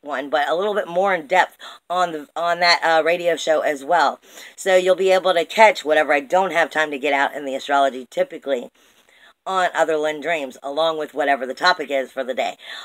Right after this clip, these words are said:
On Tuesday nights from ten to eleven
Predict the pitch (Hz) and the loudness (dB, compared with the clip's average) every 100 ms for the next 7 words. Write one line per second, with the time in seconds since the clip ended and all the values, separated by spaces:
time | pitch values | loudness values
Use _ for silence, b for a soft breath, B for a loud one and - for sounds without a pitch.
0 | - 170 202 208 - 262 277 285 277 240 | -10 0 2 2 -2 -2 0 2 4 4
1 | 247 - - B B - 196 190 - 208 | 2 -4 -20 B B -8 -8 -6 0 4
2 | 214 226 - - 240 226 214 180 208 | 4 2 -6 2 4 8 6 6 0